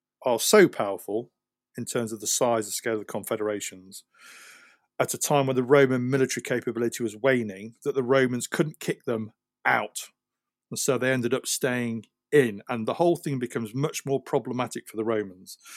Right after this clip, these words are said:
And the Vandals are the preeminent example. The Visigoths have, uh, did the same kind of thing, the Ostrogoths, but the Vandals are the ones that did the same kind of thing. So A D four oh six,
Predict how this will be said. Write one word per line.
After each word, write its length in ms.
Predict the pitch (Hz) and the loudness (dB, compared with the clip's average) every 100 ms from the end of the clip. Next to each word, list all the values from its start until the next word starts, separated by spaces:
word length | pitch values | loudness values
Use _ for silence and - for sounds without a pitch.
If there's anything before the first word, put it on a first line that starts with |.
| - - - - | -18 -20 -20 -8
And 140 | 131 | -4
the 80 | 120 | -2
Vandals 640 | 110 170 185 151 127 120 - | 2 4 6 4 2 0 -2
are 300 | 131 123 120 | -2 0 0
the 340 | 113 127 123 120 - | 0 -2 0 -2 -6
preeminent 880 | - - 135 139 131 131 123 120 - - | -10 -4 0 2 2 0 -4 -4 -10 -8
example. 800 | 113 104 107 113 110 - 101 98 - | -8 -6 -4 -4 -6 -10 -10 -10 -10
The 80 | 110 | -4
Visigoths 600 | - 127 120 120 - - | -2 -2 -2 -2 -2 -10
have, 100 | - _ 139 110 - | -12 _ -14 -12 -12
uh, 80 | 110 | -10
did 160 | - 110 | -6 -6
the 60 | - | -4
same 260 | - 110 | -4 -4
kind 240 | 101 104 104 | -4 -6 -6
of 80 | |
thing, 420 | - 110 107 107 101 | -8 -6 -4 -6 -4
the 80 | |
Ostrogoths, 720 | 107 104 - 98 104 - - - - - - | -4 -4 -6 -6 -6 -8 -12 -12 -18 -20 -8
but 100 | 147 | -4
the 60 | 127 | 2
Vandals 400 | 160 180 143 127 | 4 4 4 2
are 40 | |
the 60 | 123 | -2
ones 340 | 117 120 113 | -2 -2 -4
that 120 | - 123 | -8 -6
did 120 | 117 | -6
the 60 | |
same 220 | 110 120 107 | -4 -4 -4
kind 220 | 120 107 | -4 -6
of 80 | - | -6
thing. 180 | 117 | -8
So 160 | 104 151 | 0 4
A 60 | 196 | 4
D 100 | 165 | 2
four 220 | - 131 | 0 0
oh 40 | |
six, 400 | 117 139 131 - | 0 0 -2 -6